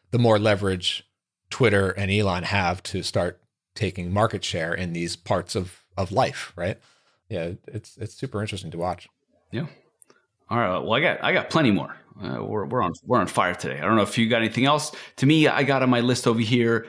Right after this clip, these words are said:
Speaker 2: I got three things. I got Stripe layoffs. I got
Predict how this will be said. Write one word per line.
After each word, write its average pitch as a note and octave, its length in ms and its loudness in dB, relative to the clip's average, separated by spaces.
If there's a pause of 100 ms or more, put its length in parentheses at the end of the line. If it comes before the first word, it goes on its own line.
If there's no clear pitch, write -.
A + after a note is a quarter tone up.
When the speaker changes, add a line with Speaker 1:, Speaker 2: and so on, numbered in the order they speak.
Speaker 2:
I B2 120 0
got A2+ 140 0
three C#3 220 4
things. - 520 -4 (680)
I A#2+ 80 0
got G2+ 340 -4
Stripe B2+ 360 -2
layoffs. - 600 0 (1400)
I A2+ 80 0
got F#2 420 -2